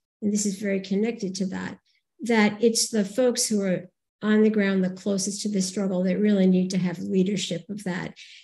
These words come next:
And that brings in the whole realm of what it means to make a just transition to clean, renewable,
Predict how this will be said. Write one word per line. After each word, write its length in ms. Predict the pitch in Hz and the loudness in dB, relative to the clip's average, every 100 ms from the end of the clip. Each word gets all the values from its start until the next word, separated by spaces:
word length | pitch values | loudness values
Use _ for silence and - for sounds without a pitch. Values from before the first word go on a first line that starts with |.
| _ _ | _ _
And 220 | 202 196 202 | 2 4 4
that 340 | 233 233 226 | 4 2 0
brings 320 | 220 208 196 | 2 4 4
in 200 | 202 190 | 2 2
the 80 | 190 | 0
whole 340 | - 208 202 | -2 -2 -2
realm 500 | 202 190 185 185 190 - | -2 -2 0 0 -2 -4
of 100 | 185 | -6
what 260 | 214 220 220 | 0 4 4
it 140 | 220 | 4
means 320 | 196 190 185 - | 4 4 2 0
to 80 | 180 | 2
make 500 | 185 196 214 226 - _ _ _ _ _ - | 4 6 4 2 -2 _ _ _ _ _ -4
a 80 | 208 | -4
just 840 | - - 214 220 214 - - - | -2 0 2 2 2 -4 -8 -14
transition 1080 | - 214 190 180 190 240 - 175 160 165 - _ - | -6 0 2 2 0 -2 -2 -4 -4 -8 -12 _ -8
to 120 | - | -6
clean, 760 | 190 - 214 208 202 185 185 185 | -6 -2 6 8 8 6 4 2
renewable, 920 | 202 185 185 185 175 185 170 175 170 | 2 4 4 4 2 -2 -2 -4 -6